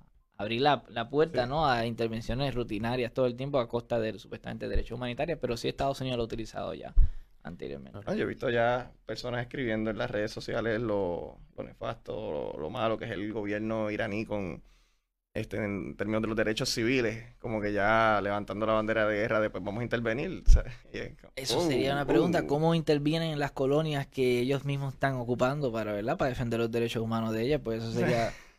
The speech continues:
Speaker 1: Tremenda pregunta que, que nos podemos hacer
Speaker 2: Sí.
Speaker 1: también, ¿verdad?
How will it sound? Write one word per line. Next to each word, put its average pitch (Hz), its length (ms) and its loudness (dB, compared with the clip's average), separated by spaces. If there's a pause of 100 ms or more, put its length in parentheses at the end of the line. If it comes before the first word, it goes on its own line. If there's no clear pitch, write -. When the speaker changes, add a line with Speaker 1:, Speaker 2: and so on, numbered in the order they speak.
(120)
Speaker 1:
Tremenda 120 400 2
pregunta 139 380 2
que, 131 200 4
que 117 100 0
nos 120 140 -2
podemos 120 300 0
hacer 135 200 0
Speaker 2:
Sí. 135 60 0
Speaker 1:
también, 127 320 0
¿verdad? 151 320 -4